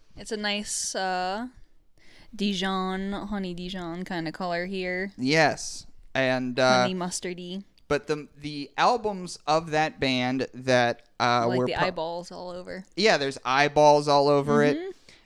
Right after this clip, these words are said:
Speaker 2: Um, in two thousand three, the Blood Brothers put out Burn Piano Island Burn, and in two thousand four, they put out this album called Crimes. And those were definitely my two favorite albums that they did,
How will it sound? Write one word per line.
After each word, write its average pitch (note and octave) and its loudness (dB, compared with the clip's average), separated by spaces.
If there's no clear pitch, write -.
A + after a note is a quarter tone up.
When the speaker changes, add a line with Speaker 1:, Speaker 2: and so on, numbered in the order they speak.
Speaker 2:
Um, C3+ 2
in D3+ -4
two A#3+ -2
thousand F#3 0
three, C3 -2
the C3 -8
Blood D3+ 0
Brothers E3 -2
put D3+ -2
out C3+ 0
Burn C#3+ -2
Piano D3 -4
Island C#3 -4
Burn, A#2+ -6
and C3 -8
in B2+ -6
two G#3 -6
thousand D#3+ 0
four, C3+ -4
they B2+ -4
put D3 -4
out C3 0
this B2+ -8
album B2 -2
called A2+ -6
Crimes. A#2 -4
And C3+ -6
those D#3+ 0
were D#3+ 2
definitely F#3 0
my C3+ -2
two F3+ -6
favorite D#3 0
albums B2+ 0
that A#2+ -8
they B2 -6
did, A#2 -4